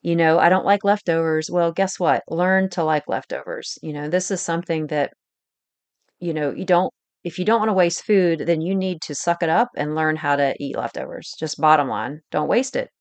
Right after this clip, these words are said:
You've got another meal. Eating it all at once because you don't want to miss out. You know, this, this would be like special occasion syndrome, like,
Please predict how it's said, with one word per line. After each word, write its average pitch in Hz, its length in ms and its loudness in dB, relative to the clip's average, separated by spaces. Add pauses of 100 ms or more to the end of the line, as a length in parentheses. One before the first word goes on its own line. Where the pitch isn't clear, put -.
(220)
You've 143 160 -10
got 160 140 6
another 175 260 2
meal. 202 320 -2 (560)
Eating 208 400 4
it 180 240 6
all 175 240 6
at 165 120 2
once 170 260 -2
because 156 680 -2 (260)
you 165 120 -4
don't 160 320 2
want 151 200 -4
to 151 100 -6
miss 139 320 -6
out. 131 380 0 (520)
You 156 120 -8
know, 143 280 -2
this, 160 200 -2
this 180 220 -2
would 170 160 -2
be 151 240 -2
like 147 220 -2
special 151 420 -2
occasion 151 460 -2
syndrome, 147 520 -4
like, 139 260 -4